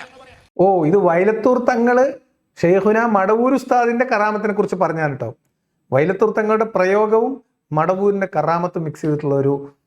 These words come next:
ഒരു ഫ്യൂഷൻ ഐറ്റമാണ് ഈ സാധനം. അല്ല, എനിക്ക് മനസ്സിലാവാത്തത്, വൈലത്തൂർ തങ്ങൾ ഒരു ഭാഗത്ത് പ്രസംഗിച്ചുകൊണ്ടിരിക്കുന്നു, വേറൊരു ഭാഗത്ത് ഒരു സ്ത്രീ പ്രസവിക്കുന്നു. കറാമത്ത് കാണിക്കുന്നതാണെങ്കിൽ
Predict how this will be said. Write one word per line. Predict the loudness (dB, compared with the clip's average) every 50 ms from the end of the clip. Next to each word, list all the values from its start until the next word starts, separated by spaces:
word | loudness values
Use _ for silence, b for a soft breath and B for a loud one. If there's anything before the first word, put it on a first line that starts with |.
| _ _ _ _ -12
ഒരു | -10 -8 -6 -2 0 0 2 0 0
ഫ്യൂഷൻ | 0 0 0 0 0 0 0 0
ഐറ്റമാണ് | -2 -2 -2 -2 -2 -2 -2 -4
ഈ | -6
സാധനം. | -6 -6 -8 -8 -10 -14 _ _ _ _ _ _ _ _ _ B B B B B B B B B B B B 0
അല്ല, | 2 2 2 2 0 -2 -4 -6 -10 -12 -12 -16 -20 _ _ _ -4 -2
എനിക്ക് | 0 2 2
മനസ്സിലാവാത്തത്, | 2 0 0 0 2 2 2 2 2 2 0 0
വൈലത്തൂർ | 2 2 2 2 2 2 0 0 0
തങ്ങൾ | 0 0 0 2 2 2
ഒരു | 2 2
ഭാഗത്ത് | 2 0 0 0 -2
പ്രസംഗിച്ചുകൊണ്ടിരിക്കുന്നു, | -2 -2 -2 -2 -2 -2 -4 -4 -2 -2 -2 -2 -2 -4 -4 -4 -2 -2 -4 -6 -8 _ _ _ _ _ _ 0
വേറൊരു | 2 4 4 4 2 2
ഭാഗത്ത് | 2 2 2 2 0 0 2 0
ഒരു | 0 0 -2 -6 -6
സ്ത്രീ | -2 0 2 2 2
പ്രസവിക്കുന്നു. | 2 0 0 0 0 -2 -2 -2 -4 -6 -10 -10 -12 -16 _ _ _ _ _ 0
കറാമത്ത് | 2 2 2 2 2 0 0 2
കാണിക്കുന്നതാണെങ്കിൽ | 2 2 0 0 0 0 0 2 2 2 2 2 0 0 0 0 0 0 -4 -8